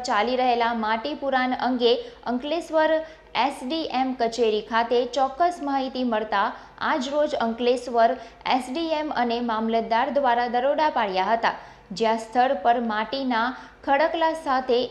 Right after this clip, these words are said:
એક હિતાચી મશીન, ડમ્પર, જે સી બી સહિતના વાહન અને સાધન સામગ્રી મળી આવી હતી. તો માટીનો ઠલવાયેલા જથ્થા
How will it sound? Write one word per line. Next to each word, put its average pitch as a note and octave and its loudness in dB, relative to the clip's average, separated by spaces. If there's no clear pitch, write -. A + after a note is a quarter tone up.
એક B3+ -2
હિતાચી D4+ 0
મશીન, B3 -2
ડમ્પર, B3+ 2
જે A#3 0
સી B3 -6
બી B3+ -4
સહિતના A#3 -2
વાહન C4+ 2
અને A#3+ 2
સાધન B3+ -2
સામગ્રી C#4 -2
મળી B3+ 2
આવી F#3+ -2
હતી. A3+ -2
તો A#3 0
માટીનો A#3+ 0
ઠલવાયેલા C#4+ 2
જથ્થા A#3+ 0